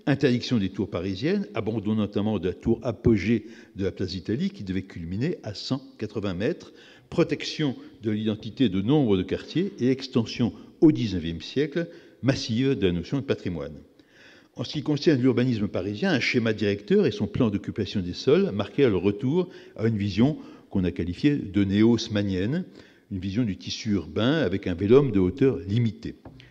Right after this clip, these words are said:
L'Élysée réunit une réunion interministérielle consacrée à l'architecture en mai soixante-quinze, je pense que c'est la première fois dans l'histoire de France, puis en juin, un conseil ministériel restreint.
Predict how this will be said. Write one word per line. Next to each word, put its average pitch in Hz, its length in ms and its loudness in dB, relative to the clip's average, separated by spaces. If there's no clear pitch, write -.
L'Élysée 131 460 6
réunit 104 300 4
une 92 220 -2
réunion 104 460 -2
interministérielle 98 960 -4
consacrée 107 440 -4
à 90 40 -2
l'architecture 98 720 -4
en 101 120 -6
mai 98 160 0
soixante-quinze, 135 600 -2
je - 60 -10
pense - 140 -8
que - 60 -12
c'est 85 40 -8
la 82 60 -8
première 98 260 -6
fois 110 160 -4
dans 92 80 -6
l'histoire 87 260 -6
de 92 60 -6
France, 185 480 -8
puis 123 140 0
en 113 140 4
juin, 120 200 2
un 90 80 -6
conseil 143 460 2
ministériel 95 480 0
restreint. 101 540 -4